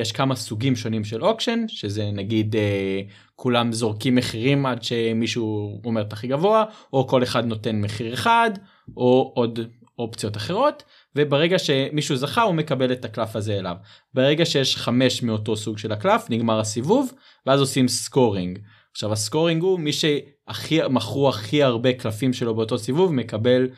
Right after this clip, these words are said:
הכי הרבה כסף על המכירות שלו. אז אתה בעצם רוצה לאסוף הכי הרבה מאותו סיבוב,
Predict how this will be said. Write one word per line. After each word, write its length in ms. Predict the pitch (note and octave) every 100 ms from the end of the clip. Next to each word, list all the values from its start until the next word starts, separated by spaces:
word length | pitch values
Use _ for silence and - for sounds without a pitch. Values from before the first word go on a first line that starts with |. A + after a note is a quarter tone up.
| _ _
הכי 180 | - C3
הרבה 220 | A2 A2+
כסף 560 | G#2+ A2 G2 F2+ - - -
על 180 | A2+ A2
המכירות 600 | G#2+ A2 G#2+ A2 G#2+ G#2
שלו. 360 | G#2+ G#2 F2 - - - _
אז 120 | G#2
אתה 160 | A2 A2+
בעצם 300 | A#2+ C3+ D#3
רוצה 280 | B2 A2 C#3+
לאסוף 580 | C#3 A2 - C3 - - _ _ _
הכי 220 | - C#3
הרבה 240 | A#2+ A#2 A#2+
מאותו 320 | A2+ G#2 G#2+
סיבוב, 520 | G#2 G#2+ A2+ D#3 F#3+